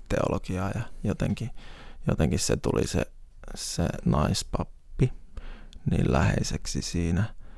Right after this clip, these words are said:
siinä sitä tehdessä. Mutta nyt kun mainitsit ton Aleksanterin, niin, niin, niin mä ite kyllä kans pidin siitä Aleksanterista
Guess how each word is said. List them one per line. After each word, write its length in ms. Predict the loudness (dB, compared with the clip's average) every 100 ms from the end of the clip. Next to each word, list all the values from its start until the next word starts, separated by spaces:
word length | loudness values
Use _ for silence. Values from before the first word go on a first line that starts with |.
| -12 -12 -14 -12 -10
siinä 380 | -2 0 2 0
sitä 180 | -2 -6 0
tehdessä. 540 | 2 2 -2 -4 -4 -4 -8 -8 -10
Mutta 180 | 10 12
nyt 140 | 12 12
kun 120 | 12
mainitsit 440 | 12 12 12 8
ton 200 | 8 12
Aleksanterin, 840 | 12 12 12 8 4 4 2 2 2
niin, 240 | 2 0 -2 0
niin, 320 | 2 4 2 0 -4 -6 0
niin 120 | 2 6
mä 220 | 8 8 8
ite 240 | 6 6 6
kyllä 240 | 6 6
kans 240 | 6 6
pidin 360 | 6 6 6 4
siitä 300 | 2 4 2 2 -8 -10 -12 -18 -18 -14 2
Aleksanterista 920 | 4 6 4 0 2 2 0 0